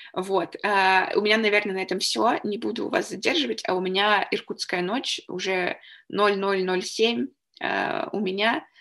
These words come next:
а, потому что плюс пять часов. Вот. И я ухожу спать, потому что я ранняя пташка и встала в шесть. Too much, too much времени я провела на ногах сегодня, друзья.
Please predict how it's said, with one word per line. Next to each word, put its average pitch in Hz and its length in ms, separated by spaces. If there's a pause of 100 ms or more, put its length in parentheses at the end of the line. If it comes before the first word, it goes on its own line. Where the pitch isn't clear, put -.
(240)
а, - 140
потому - 280
что - 140
плюс - 200
пять 104 220
часов. - 480 (480)
Вот. - 340 (160)
И 214 480
я 185 240
ухожу 202 380
спать, - 500 (320)
потому - 140
что - 120
я 190 140
ранняя 190 280
пташка - 380
и - 20
встала 98 280
в - 60
шесть. - 440 (220)
Too 214 120
much, 202 320 (140)
too 208 80
much 208 280
времени 196 400
я 190 140
провела 185 580 (420)
на 180 80
ногах 185 320
сегодня, 240 500
друзья. 220 580